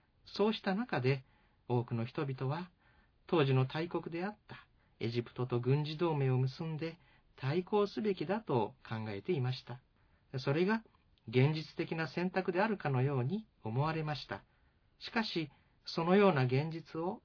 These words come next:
人々が選択しようとしていたとき、神は預言者イザヤに対してこの平和の預言を与えられたのです。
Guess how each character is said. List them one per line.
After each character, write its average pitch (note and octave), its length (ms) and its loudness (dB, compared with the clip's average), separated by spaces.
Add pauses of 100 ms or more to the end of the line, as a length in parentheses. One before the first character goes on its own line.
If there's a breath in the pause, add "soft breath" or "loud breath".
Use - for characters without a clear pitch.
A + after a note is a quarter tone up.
人 D#3+ 220 0
々 D3 200 -4
が D3 120 -2
選 E3+ 240 -4
択 F#3 200 -6
し - 160 -6
よ G#3+ 100 0
う G3+ 40 -8
と D#3 100 -4
し - 120 -8
て E3 80 -2
い E3+ 80 -2
た D#3 100 -8
と F3+ 140 -8
き、 B2 260 -4 (680 soft breath)
神 A#2 260 0
は A2+ 60 2
預 A#2 160 2
言 D3 200 2
者 C3 140 -2
イ E3 100 0
ザ F3 80 2
ヤ C#3+ 140 0
に B2+ 140 0
対 E3 240 -6
し - 120 -12
て G#2 220 -4 (420 soft breath)
こ B2 120 -4
の A2 120 0
平 C3+ 240 0
和 C#3+ 100 0
の C#3+ 60 -2
預 D3+ 160 -2
言 F3+ 260 -2
を G#3+ 140 -6 (140)
与 A2 260 -8
え A2+ 40 -4
ら A#2 100 -2
れ C3 100 0
た C3 100 -4
の F#2 120 -6
で G2+ 100 -10
す。 - 200 -20